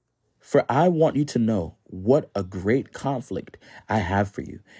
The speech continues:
and those in Laodicea, and for as many as have not seen my face in the flesh, that their hearts may be encouraged, being knit together in love, and attaining to all riches of the full assurance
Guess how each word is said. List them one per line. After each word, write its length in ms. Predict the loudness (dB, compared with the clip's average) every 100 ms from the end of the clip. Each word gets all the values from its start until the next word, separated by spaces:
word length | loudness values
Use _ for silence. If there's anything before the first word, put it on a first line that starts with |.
| -6
and 160 | -2 4
those 280 | 6 6
in 120 | 2 0
Laodicea, 720 | 0 0 -2 -4 -8 -12 -14 _ _ _ _ _ -2
and 140 | 0
for 100 | 4
as 240 | 4 4 4
many 320 | 4 4 2
as 180 | -2 0
have 120 | 0
not 300 | 0 0 -2
seen 220 | -4 -2
my 120 | -2
face 320 | -2 -4 -4 -4
in 100 | -8
the 60 |
flesh, 380 | -8 -12 -14 -18 _ _ _ -10 2
that 180 | 2
their 180 | 6 4
hearts 440 | 4 2 0 0 -8
may 160 | -2 0
be 160 | 2 2
encouraged, 760 | 0 -6 -4 -4 -6 -14 -20 -20 _ _ _ _ -2
being 320 | 4 4 4
knit 200 | 2 0
together 400 | 0 2 4 2
in 180 | 0 -2
love, 300 | -2 -4 -8 -18 _ _ _ _ _ -12 -2
and 100 | 0
attaining 460 | 2 2 0 0
to 100 | -2 0
all 280 | 4 4
riches 360 | 4 2 0 -2
of 120 | -2
the 60 | -4
full 260 | -4 -2
assurance 420 | -2 -2 -4 -6